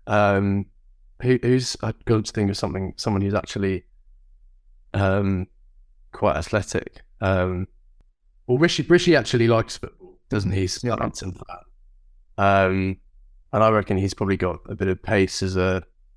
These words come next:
Speaker 1: as a, as a winger. Um, so I'll, I'll swap him in with, um, I'll swap him in with Saka, not because I think Saka should be on the pitch, but I think Saka is a very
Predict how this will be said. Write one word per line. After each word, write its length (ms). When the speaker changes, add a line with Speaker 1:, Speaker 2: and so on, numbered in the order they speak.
Speaker 1:
as 120
a, 460
as 100
a 60
winger. 420
Um, 520
so 140
I'll, 280
I'll 100
swap 320
him 120
in 160
with, 340
um, 540
I'll 60
swap 200
him 120
in 80
with 120
Saka, 560
not 140
because 200
I 60
think 240
Saka 300
should 140
be 60
on 100
the 60
pitch, 340
but 200
I 60
think 160
Saka 380
is 100
a 80
very 400